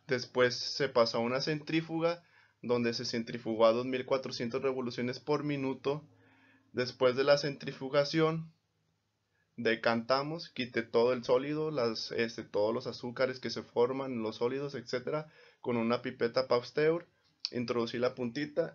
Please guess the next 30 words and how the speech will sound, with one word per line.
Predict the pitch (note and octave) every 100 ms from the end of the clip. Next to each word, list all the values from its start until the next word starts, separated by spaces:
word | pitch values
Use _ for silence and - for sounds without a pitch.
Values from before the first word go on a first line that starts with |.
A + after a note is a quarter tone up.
| -
y |
cuidadosamente | A#2 B2 A#2 A2+ C#3 B2+ C3 C3+
saqué | B2 A2+ A#2
los | A#2 A2+
sólidos. | A2 G#2 G#2 - - _ _ -
Después | A#2 A#2 B2+ C3
de | C#3
ahí, | C#3 E3+ - _
con | - B2
una | A#2+
micropipeta, | C#3 C#3+ C3 A#2+ A#2+ A2+ C#3 D3+ - E3+ - _ -
tomé | - A#2+ A2+
un | B2
mililitro | B2+ A#2+ A2+ C3+
del | C3
jugo, | C3+ G3+ G3+ G#3 A3 - _
lo | - B2
puse | - A#2+ C#3+
en, | C3+ A#2
lo | B2
introduje | A#2 A#2+ A#2+ B2 B2 C#3+
en | C3+ C3
un | C3
vial | D3 F#3 A3 - _ _ _ _ _ _ _
y | - C3
agregué | B2 A#2+ A2+ G#2+ A#2 A#2+ C3+ -
ácido | A#2+ C#3 C3+
clorhídrico | C3+ A#2+ A#2 B2+ C3 C3+ B2+
uno | B2 A2+
molar. | A2 A2+ C3+ D3+ -